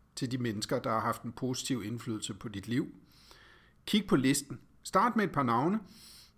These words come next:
og giv dig så i kast med en gammeldags og langsom aktivitet. Skriv et brev. Det behøver ikke at være langt.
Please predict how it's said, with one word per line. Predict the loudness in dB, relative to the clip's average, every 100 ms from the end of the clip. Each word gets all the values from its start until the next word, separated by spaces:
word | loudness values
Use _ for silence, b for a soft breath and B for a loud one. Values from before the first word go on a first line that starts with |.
| -18 -4
og | -4
giv | 0 2
dig | 2
så | 2 2
i |
kast | 2 2 2 2
med | 2
en | 2 4
gammeldags | 4 4 2 2 2 0 -6 -4
og | -2
langsom | 0 -2 0 -4 -4 -16 -8
aktivitet. | -6 -4 -6 -6 -4 -6 -8 -20 -20 _ _ b b b _
Skriv | -8 -6 0 0 0 -14 -20 _
et | -10 -4
brev. | -2 -2 -6 -18 -20 _ _ _ _ -20 b b b b b
Det | -2
behøver | 4 6 6
ikke | 2
at | 4
være | 4 4
langt. | 2 0 -4 -14